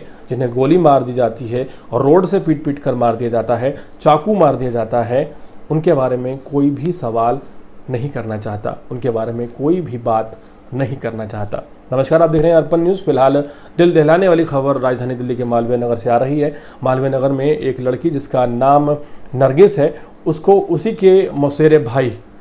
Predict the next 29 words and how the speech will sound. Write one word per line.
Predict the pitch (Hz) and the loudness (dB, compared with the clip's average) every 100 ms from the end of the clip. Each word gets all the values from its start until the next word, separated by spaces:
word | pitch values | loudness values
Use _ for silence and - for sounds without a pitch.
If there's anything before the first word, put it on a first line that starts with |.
| - - - | -20 -20 -8
मोहम्मद | 131 151 156 147 | -2 2 2 2
इरफान | 139 - 143 143 | 2 2 2 4
ने | 123 | 0
रोड | 120 160 202 | 4 4 4
से | - 151 | 2 -4
पीट-पीट | 143 123 131 - | -4 -10 -12 -8
कर | 127 | -4
मार | 117 110 | 0 0
डाला। | 104 117 - - - - | -2 -6 -10 -20 -18 -2
घटना | 151 185 | 2 4
दरअसल | 185 170 151 160 160 | 4 2 4 2 2
राजधानी | 139 123 123 123 131 | 0 -2 -2 -4 -4
दिल्ली | 123 131 | -4 -2
के | 131 | -2
मालवीय | 117 113 113 135 | -2 -2 0 -2
नगर | 123 117 123 | 0 -2 -2
के | 117 123 139 135 | -4 -4 -2 -4
एक | 123 | 0
ऐसे | 120 117 143 | 0 0 -2
इलाके | 120 113 120 | 0 -2 -2
की | 123 123 | -8 -6
है | 131 - - - | -6 -8 -18 -4
जो | 139 | -2
अरबिंदो | 131 127 127 135 139 139 143 151 151 | 0 -2 -2 -2 -2 0 0 0 -2
कॉलेज | 143 131 139 | -6 -4 -4
के | - | -6
पास | 123 131 143 143 | -4 2 2 2
का | 156 | 0
है। | 139 | 0